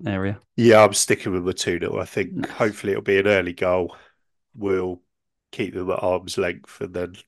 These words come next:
Speaker 2: hopefully get a goal on seventy-five, eighty to kill it off.
Speaker 1: Nice. Yeah, well, let's hope, let's hope we're discussing the, uh, the fifth round draw, um, come next week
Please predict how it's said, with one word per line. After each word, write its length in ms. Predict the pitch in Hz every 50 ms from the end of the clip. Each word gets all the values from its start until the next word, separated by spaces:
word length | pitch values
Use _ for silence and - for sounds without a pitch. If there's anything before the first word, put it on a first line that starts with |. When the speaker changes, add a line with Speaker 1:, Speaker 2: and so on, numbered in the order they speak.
| _ _ _ -
Speaker 2:
hopefully 340 | 98 90 - - - - -
get 180 | - 82 -
a 40 | 95
goal 340 | - - 92 87 87 90 90
on 160 | 90 85 87 _ _ _ _
seventy-five, 680 | - - - 92 87 - 82 - - 101 95 90 90 90
eighty 380 | 95 90 90 - - - 98 92
to 160 | - - 98
kill 200 | - - 101 98
it 60 | 101
off. 280 | - 101 - - - _ _ _ _ _ _ _ _ _ _ -
Speaker 1:
Nice. 540 | 107 101 113 123 - - - - - - _
Yeah, 240 | 127 131 143 - -
well, 280 | - 123 127 - 135 -
let's 220 | - - - -
hope, 240 | - 120 107 - - _ _
let's 220 | - - 131 - -
hope 180 | 127 101 -
we're 240 | 113 107 104 101 98 - _ _ _ _ _ _ _ _
discussing 480 | - 104 - - - 104 - - 101 95
the, 180 | 95 98 95
uh, 120 | 92 92 92 - _ _ - -
the 120 | - - -
fifth 280 | - - 104 - -
round 240 | 95 95 95 92 90
draw, 340 | - 95 90 87 87 87 92 - _ _ -
um, 220 | - 101 95 101 104
come 320 | - - 104 101 101 95 - _ 95
next 300 | 101 107 - - - -
week 280 | 98 95 - - -